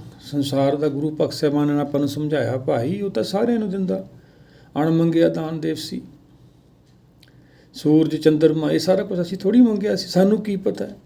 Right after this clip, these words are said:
ਸਾਰਾ ਕੁਛ ਉਹਨੂੰ ਫਿਕਰ ਹੈ। "ਸਰਬ ਕੀ ਚਿੰਤਾ ਜਿਸ ਮਨ ਮਾਹੇ, ਤਿਸ ਤੇ ਵਿਰਥਾ ਕੋਈ ਨਾ ਆਸਾ।" ਦੀ ਬਾਤ ਸਤਿਗੁਰਾਂ ਨੇ ਸਮਝਾਇਆ।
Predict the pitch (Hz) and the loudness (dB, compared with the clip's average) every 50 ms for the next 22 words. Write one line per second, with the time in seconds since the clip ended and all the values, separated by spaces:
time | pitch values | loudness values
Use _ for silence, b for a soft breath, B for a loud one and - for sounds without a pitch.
0 | _ - - - - - _ _ b b b b b b b - - 156 160 175 | _ -20 -20 -20 -20 -20 _ _ b b b b b b b -10 -6 -2 0 0
1 | 202 208 202 - 196 185 - 208 220 220 208 - 180 165 - - 180 165 143 254 | 0 -2 -2 -4 -6 -6 -4 -4 -4 -4 -4 -2 -4 -4 2 4 4 6 6 4
2 | - - - - - b b b b b - - - 185 196 214 214 202 - - | 4 0 -4 -10 -18 b b b b b -6 2 4 4 6 4 2 0 -2 -4
3 | 180 175 180 170 156 156 156 - 165 156 147 135 135 175 175 - 190 180 165 156 | -4 -2 -2 -2 -2 -2 4 6 6 6 8 6 4 0 0 0 2 2 2 4
4 | 143 135 127 131 127 127 117 117 131 127 123 123 120 - - - - - 147 131 | 4 4 2 2 2 2 2 4 4 2 2 0 -2 -6 -8 -8 -6 0 0 0
5 | 123 117 123 123 120 - - 131 123 127 - 143 131 131 127 127 117 113 - 120 | 2 0 -2 -6 -6 -8 -6 -6 -6 -4 -2 0 0 0 0 -2 -4 -4 -6 -6
6 | 120 120 - 127 123 117 127 131 127 127 135 135 - - - 170 165 170 170 160 | -6 -4 -4 -4 -4 -4 -4 -6 -6 -6 -6 -6 -8 -10 -8 -6 -6 -4 -4 -4
7 | 160 165 - - 170 165 170 170 76 73 - | -4 -6 -8 -8 -6 -6 -4 -4 -4 -4 -6